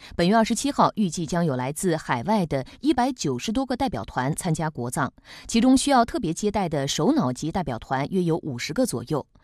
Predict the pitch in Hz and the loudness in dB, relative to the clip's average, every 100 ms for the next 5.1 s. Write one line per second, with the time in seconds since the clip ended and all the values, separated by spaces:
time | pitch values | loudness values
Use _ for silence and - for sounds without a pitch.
0 | - - - 202 208 247 226 285 294 294 | -20 -18 -2 0 2 -2 2 2 4 2
1 | 294 196 - 190 220 320 208 170 147 127 | 2 2 2 -2 -2 -2 0 0 -2 -2
2 | 117 123 - - - 147 151 196 202 202 | -4 -8 -10 -6 0 2 4 2 2 2
3 | 160 160 - 117 277 233 - 170 151 135 | 4 2 0 0 0 0 0 -2 0 -2
4 | - 160 156 233 262 233 160 135 120 92 | -2 -2 0 0 2 0 0 -2 -2 -6